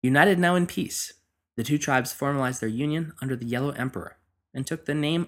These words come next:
of their alliance, the Huaxia, as their collective demonym. Huang Di proved the magnanimous nature of his rule through teaching his people to build shelters, tame wild animals, and grow what would become the five Chinese cereals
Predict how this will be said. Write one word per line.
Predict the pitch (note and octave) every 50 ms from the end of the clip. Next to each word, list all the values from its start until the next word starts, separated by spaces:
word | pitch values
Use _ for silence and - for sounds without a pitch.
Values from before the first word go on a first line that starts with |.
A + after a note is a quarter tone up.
| - -
of | C#3 G3 F#3+
their | F3 E3+ C#3+
alliance, | A#2 G2+ F2 D#2+ D#2 - D3+ E3 - - - - _ _ _
the | - D3
Huaxia, | C#3 - - - - - - - E3 C#3+ A#2 C#3 - _ _ _ _ _ _ _ _ _ _ _ -
as | B2+ A#2+
their | B2 A#2+
collective | A#2+ - C#3+ B2+ A2 - - A#2+ A#2+ C3
demonym. | - C#3+ C#3+ C3 G#2 E2 D2+ - - _ _ _ _ _ _ _ _ _ _ _ _ _ _ _ _ _ _ _ _ _ _ _ _ _ _ -
Huang | B2 C3 D3 D3+
Di | C#3 B2+
proved | B2 - - - F3 F#3+ F#3+ F3 D#3+ -
the | -
magnanimous | D3 B2 A2+ A2 G#2+ G#2 G#2 C3 D3+ D#3 D#3+ E3 D#3+ -
nature | C3 C3+ C#3+ - - C#3
of | C3+
his | C3+ C#3 B2+ A#2
rule | G#2+ A2 G2+ F2+ D#3 E3+ - -
through | - G#2
teaching | - - - A2+ - A#2 G#2+
his | G2+ -
people | - A#2+ B2 - A2
to | - -
build | F2+ F2 - G#2+ A2+ - -
shelters, | - - - A#2+ C#3 - E3 E3 D#3+ - - - - - _ _ _ _ _
tame | - C#3 A2 F2+ F2
wild | E2 - - - - - -
animals, | B2+ D3+ D#3 D3 D3 C#3+ C#3+ - - _ _ _ _ - - - -
and | F#3 F#3 F3
grow | F3+ F3+ F3+ F3+
what | - - D3 C#3+ A#2+
would | D3 C#3+
become | C#3+ D3 - - - A#2 A#2
the | B2 B2+
five | B2+ - - F#2+ G2 G2+ A#2+
Chinese | - - - F#2 F2 F2 F2 G2+ -
cereals | - - - F3+ F3 C#3+ F#2 B1+ - - - - -